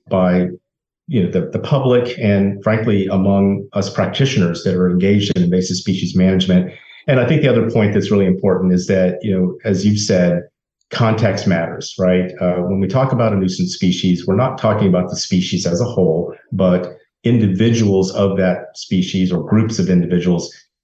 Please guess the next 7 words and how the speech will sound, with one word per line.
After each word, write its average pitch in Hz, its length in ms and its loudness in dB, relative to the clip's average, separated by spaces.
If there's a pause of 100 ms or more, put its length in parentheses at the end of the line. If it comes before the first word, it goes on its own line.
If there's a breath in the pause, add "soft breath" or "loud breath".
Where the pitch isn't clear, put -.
in 110 180 2
a 98 140 2
certain 95 480 0
context. 101 840 -2
And 98 140 2
it's 95 180 -4
usually, 104 720 2